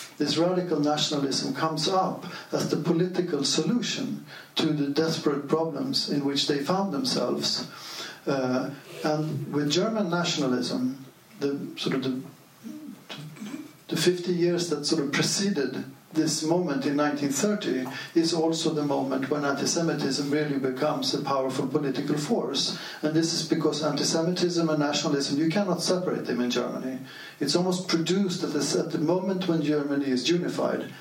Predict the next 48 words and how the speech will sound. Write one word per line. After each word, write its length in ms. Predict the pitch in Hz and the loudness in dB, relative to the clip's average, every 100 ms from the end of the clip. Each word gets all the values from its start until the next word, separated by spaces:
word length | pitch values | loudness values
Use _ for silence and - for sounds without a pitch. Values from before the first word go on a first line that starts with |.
| - | -14
something 420 | - 175 175 175 143 | -4 0 0 0 2
has 220 | 135 127 | 0 0
to 60 | 147 | 0
go 240 | 131 123 | 2 2
out, 360 | 135 120 - - | 2 0 -2 -2
right? 240 | 120 - | -2 0
So 100 | - | 0
you 80 | 135 | 0
unify 460 | 143 170 165 170 151 | 2 2 2 2 0
a 100 | 151 | 0
country 300 | 147 147 139 | 0 2 0
which 200 | 135 123 | 0 0
is 140 | - | 0
Catholic, 540 | 175 180 180 170 165 | 0 0 2 2 2
Protestant, 600 | 170 165 170 - 165 160 | 2 2 0 0 2 2
with 140 | 147 135 | 0 2
a 60 | |
lot 200 | 151 165 | 2 2
of 100 | 151 | 0
differences. 760 | 151 156 151 123 - 123 113 104 - - | 0 2 0 0 0 0 0 -4 -8 -4
So 160 | - | 0
who 160 | 170 208 | 2 2
is 140 | 180 | 2
the 120 | 160 | -2
odd 300 | 165 160 160 | 0 0 -2
person? 500 | - 123 - 123 120 - - | -2 -2 0 -2 -2 -6 -6
It's 200 | 147 - | -2 0
the 120 | 208 | 0
Jew. 380 | 185 220 160 - - - - - - - - - - 143 | 2 0 0 -4 -10 -16 -18 -16 -16 -16 -12 -12 -8 -2
Uh, 260 | 135 127 - - - | 0 0 -2 -12 -8
and 160 | - 147 | 0 4
this 200 | 175 175 | 4 2
is 180 | 208 - | 0 2
what, 260 | 170 160 | 0 0
once 440 | 170 151 180 180 170 | -2 0 2 0 2
we 100 | 151 | 2
come 240 | 156 151 | 2 0
into 240 | 147 147 143 | 0 2 2
the 140 | 143 | 2
early 240 | 143 139 135 | 2 2 0
thirties, 460 | 208 214 - - | 2 0 0 0
this 160 | 165 151 | 2 2
is 120 | - | 0
what's 180 | 143 - | 2 2
act-, 240 | 127 - | 0 -2
exactly 500 | - 170 139 123 175 | -2 0 0 0 0
what 140 | 180 202 | 2 2
happens. 680 | 226 214 - 220 254 - | 0 -2 -2 -2 -2 -4